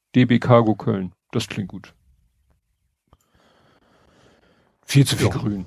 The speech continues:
Speaker 1: das kriegen wir alles hin.
Speaker 2: <laughs> Muss da weg, das muss versiegelt werden.
Speaker 1: Ja, hier Kleingartenverein.
Speaker 2: <laughs> Dann baut man einen Deckel und dann hat man die woanders wieder.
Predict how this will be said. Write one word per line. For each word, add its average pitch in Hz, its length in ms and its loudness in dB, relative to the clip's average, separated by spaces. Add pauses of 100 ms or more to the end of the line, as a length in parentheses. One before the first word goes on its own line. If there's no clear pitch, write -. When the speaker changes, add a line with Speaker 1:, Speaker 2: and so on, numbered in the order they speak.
Speaker 1:
das - 180 -8
kriegen - 180 -6
wir - 80 4
alles 539 720 0
hin. - 100 -20
Speaker 2:
<laughs> - 0 -
Muss 151 260 -6
da 95 320 -8
weg, 107 340 -4
das 95 160 -12
muss 127 160 -12
versiegelt 113 580 -8
werden. - 80 -8
Speaker 1:
Ja, 107 200 -2 (100)
hier 117 400 4 (260)
Kleingartenverein. 110 1160 2 (720)
Speaker 2:
<laughs> - 100 -10 (560)
Dann 110 100 -14
baut 135 160 0
man 117 120 0
einen 123 180 -12
Deckel 160 280 -4
und 143 80 -12
dann 135 140 -4
hat 147 120 -6
man 135 120 -10
die 139 120 -10
woanders 131 340 -8
wieder. 104 200 -10